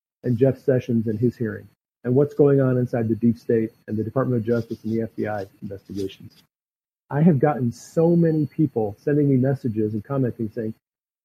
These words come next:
"Thank you for providing, uh, information that counters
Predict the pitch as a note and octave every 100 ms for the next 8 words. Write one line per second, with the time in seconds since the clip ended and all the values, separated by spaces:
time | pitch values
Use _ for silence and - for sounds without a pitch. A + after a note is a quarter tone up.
0 | D#3+ D#3+ D#3+ F3+ G3 - F3+ - E3+ C3
1 | B2+ B2 B2 - _ _ _ - A#2+ A#2
2 | - E3+ - C#3 B2+ A#2+ A#2 A2+ _ _
3 | _ _ C3 C3 - _ _ _ _ -
4 | - F3+ F#3 - A#2+ A#2 A2+